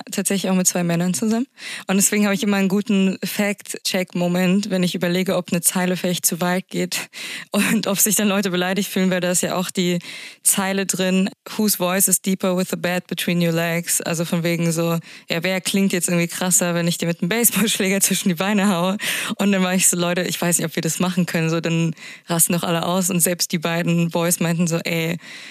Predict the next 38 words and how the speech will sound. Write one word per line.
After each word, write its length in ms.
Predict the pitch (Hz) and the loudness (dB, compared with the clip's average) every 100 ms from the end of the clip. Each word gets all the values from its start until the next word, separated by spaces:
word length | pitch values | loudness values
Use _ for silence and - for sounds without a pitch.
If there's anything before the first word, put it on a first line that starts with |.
| - | -12
so, 460 | - 175 170 170 - - - - _ _ _ _ | -4 0 2 0 -2 -6 -16 -20 _ _ _ _
wenn 600 | 185 185 190 190 185 180 | -8 -2 2 4 4 4
Männer 260 | 185 190 190 | 4 4 4
nicht 240 | 190 185 | 4 2
mit 100 | 185 | 2
so 100 | - | 2
einer 160 | 180 175 | 2 2
Zeile 320 | - 180 175 | 2 0 -2
klarkommen, 520 | - 170 170 185 170 | -2 -2 -2 0 0
dann 120 | 170 | 2
haben 140 | 175 165 | 2 2
die 60 | |
ein 100 | 165 | 0
anderes 280 | - 175 165 | 2 2 2
Problem.“ 420 | - 165 156 165 | -2 -4 -2 0
Und 80 | 165 | 0
dann 100 | 160 | 0
dachte 220 | 165 160 | 0 -2
ich, 20 | 285 | -2
„Okay, 180 | 240 | -2
gut, 380 | 165 165 - - - - - | 0 0 -2 -4 -8 -12 -6
wenn 140 | 165 | -2
ihr 280 | 180 202 226 | 0 2 2
das 120 | 220 | 4
sagt, 260 | 208 196 185 | 4 2 0
dann 100 | 185 | 0
sind 120 | 175 | 2
wir 100 | 180 | 0
wahrscheinlich 360 | 170 180 170 180 | 0 0 0 0
auf 60 | |
der 100 | 170 | 0
sicheren 260 | 165 175 170 | 0 2 2
Seite.“ 380 | 160 160 175 180 - - - | 2 0 0 -2 -4 -10 -6
Kann 140 | 190 | -2
ich 60 | 170 | 0
immer 140 | 175 170 | 2 2
so 100 | 170 | 0
nachprüfen. 720 | 170 165 - 180 170 196 | 0 -2 -4 -2 0 0